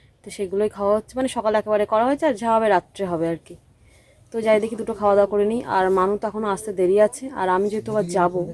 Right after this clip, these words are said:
ওখানে, গ্রুপের ওখানে আর কি, তো সেই জন্য দুটো খেয়ে একটুখানি শুয়ে রেস্ট নিই, নাহলে আবার তাড়াহুড়ো করে, যেহেতু সাইকেলে যাবো, টাকিতে ধরো অনেকটাই দূর, তো ওই জন্য হচ্ছে দুটো খেয়ে নিই,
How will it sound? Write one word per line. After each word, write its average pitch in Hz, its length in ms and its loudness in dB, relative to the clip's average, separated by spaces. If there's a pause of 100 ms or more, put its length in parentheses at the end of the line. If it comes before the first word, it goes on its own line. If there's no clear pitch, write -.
ওখানে, 180 460 -2 (880)
গ্রুপের 196 320 -6
ওখানে 190 280 -4
আর 175 80 -2
কি, 220 180 -16 (580)
তো 214 80 -8
সেই 208 220 2
জন্য 214 320 0
দুটো 190 240 -8
খেয়ে 220 220 -6
একটুখানি 208 420 -6
শুয়ে 202 240 -4
রেস্ট 202 300 -2
নিই, 277 200 2 (100)
নাহলে 202 360 -2
আবার 202 140 2
তাড়াহুড়ো 202 420 0
করে, 214 200 -8
যেহেতু 208 260 -12
সাইকেলে 202 380 -6
যাবো, 190 240 -2 (580)
টাকিতে 214 300 -6
ধরো 196 220 -4
অনেকটাই 196 420 -6
দূর, 190 180 -2 (720)
তো 208 80 -4
ওই 196 80 0
জন্য 202 140 0
হচ্ছে 208 140 -4
দুটো 196 200 -8
খেয়ে 185 240 -2
নিই, 160 160 -8